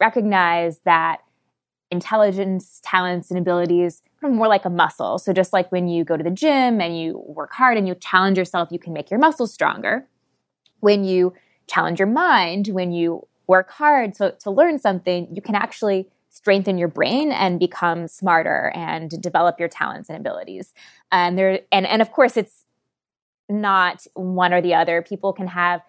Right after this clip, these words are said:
you know, different mindsets about different things. They can fall kind of somewhere in the middle, and even different situations are more likely to bring about fixed or growth mindsets, um, in individuals. Lots of research on the consequences of these mindsets, um,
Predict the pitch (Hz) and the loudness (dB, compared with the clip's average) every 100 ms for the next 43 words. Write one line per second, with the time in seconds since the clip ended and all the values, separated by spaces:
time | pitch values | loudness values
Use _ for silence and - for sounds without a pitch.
0 | _ _ 180 240 247 208 208 202 190 185 | _ _ -2 2 2 0 -4 -4 -6 0
1 | 175 165 170 165 330 302 262 226 196 196 | 0 -2 -12 -10 -4 -2 0 -2 -4 -4
2 | 175 185 170 170 180 160 175 156 156 190 | -6 0 0 0 -6 -12 -10 -8 -6 -4
3 | 277 302 269 247 214 202 196 185 190 - | 0 2 2 2 -2 -4 -4 -6 -10 -8
4 | 185 180 165 185 - 156 170 185 _ _ | -4 -2 0 0 -2 -8 -10 -16 _ _
5 | _ 190 185 185 180 170 160 - 175 156 | _ 0 2 2 2 2 -2 -2 -4 0
6 | 170 160 156 147 123 120 - _ 190 - | 2 2 -2 -2 -2 -4 -10 _ -8 -4
7 | 165 160 160 175 123 - - - - - | -4 -4 -6 -8 -10 -10 -8 -10 -10 -16
8 | - 160 - - 175 165 143 127 120 - | -8 -8 -8 -10 -8 -8 -10 -12 -14 -16
9 | 85 - - _ _ _ 214 240 277 277 | -16 -18 -20 _ _ _ 2 4 4 0
10 | 233 226 208 196 180 160 - 165 175 214 | 0 -2 0 0 0 0 0 0 0 -2
11 | 226 233 233 226 226 226 220 220 220 233 | -2 -2 0 -2 -2 0 2 2 2 2
12 | 220 - - 170 160 160 | 2 -2 -2 2 2 0